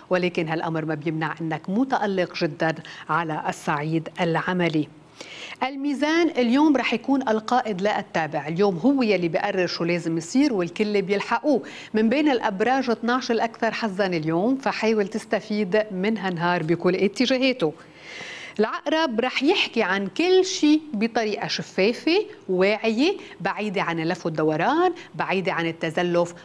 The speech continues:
وأنت اليوم متميز بطبعك. القوس، ما فيك تنيشن على شغلة وتقول: "بكرة بحققها"، مشان هيك المطلوب منك اليوم ما تأجل عمل اليوم للغد،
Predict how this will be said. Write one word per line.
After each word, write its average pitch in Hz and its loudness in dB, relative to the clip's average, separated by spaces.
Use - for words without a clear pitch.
وأنت 214 -2
اليوم 170 0
متميز 165 0
بطبعك. 160 -2
القوس، 262 -4
ما 269 4
فيك 381 -4
تنيشن 254 -2
على 175 0
شغلة 220 0
وتقول: 185 -2
"بكرة 190 -2
بحققها"، - -4
مشان 165 -2
هيك 196 -2
المطلوب 160 -2
منك 165 -4
اليوم 302 2
ما 277 4
تأجل 254 -2
عمل 180 -4
اليوم 160 -2
للغد، 156 -4